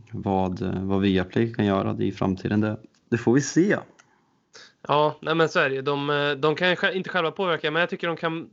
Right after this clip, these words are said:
Speaker 2: i alla fall påverka sitt, eh, sitt erbjudande till oss fans. Att har man inte sett en match kanske man inte be-, man, det, man, det kanske ska inte vara noll kronor, men kanske en hundring eller sånt där. Nu blir det lite mycket produktutveckling och Viaplays vägnar här, och de får lite skit för detta, men, men jag tänker ändå också någonting vi kan kroka arm över.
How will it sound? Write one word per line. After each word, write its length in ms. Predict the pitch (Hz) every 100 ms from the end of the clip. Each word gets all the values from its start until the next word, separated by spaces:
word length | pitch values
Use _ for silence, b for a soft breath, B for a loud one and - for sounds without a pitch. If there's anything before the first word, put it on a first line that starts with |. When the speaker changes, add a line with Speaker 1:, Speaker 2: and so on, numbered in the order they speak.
| 175
Speaker 2:
i 60 |
alla 100 | 160
fall 120 | 156
påverka 340 | 156 160 143 131
sitt, 360 | 143 139 -
eh, 200 | 135 131 127 123 _ -
sitt 180 | 175
erbjudande 500 | 233 185 131 127 131
till 140 | 180 190
oss 140 | 160
fans. 380 | - 208 147 -
Att 380 | 135 131 - -
har 160 | - 147
man 140 | 151
inte 140 | 147 139
sett 220 | 151 160
en 60 |
match 180 | 160 131
kanske 220 | - 131
man 100 | 135
inte 140 | 127 123
be-, 140 | 117
man, 220 | 131 139 143
det, 280 | 147 160 180
man, 140 | 165 -
det 140 | 175 151
kanske 200 | 156 -
ska 80 |
inte 120 | 160 156
vara 100 | 156
noll 200 | 151 151
kronor, 320 | 156 131 117
men 140 | 117
kanske 180 | 127 123
en 40 | 127
hundring 340 | 135 120 120
eller 100 | 127
sånt 160 | 135 123
där. 120 | 110 B B
Nu 80 |
blir 120 | 175 214
det 60 |
lite 180 | 202 196
mycket 260 | 202 202 -
produktutveckling 800 | 165 180 - 143 143 135 151 147
och 80 |
Viaplays 440 | 143 139 151 156 151
vägnar 300 | 156 143 135
här, 220 | 139 120
och 200 | 120 120 B B
de 100 | 139
får 120 | 143
lite 140 | 131 127
skit 220 | 131 120
för 80 | 131
detta, 200 | 127 123
men, 140 | 123
men 360 | 123 - - 151
jag 60 |
tänker 260 | 190 165 170
ändå 200 | 165 160
också 300 | 170 - 165
någonting 280 | 160 156 143
vi 80 |
kan 320 | 131 135 135 127
kroka 300 | 143 135 127
arm 180 | 139
över. 180 | 135 120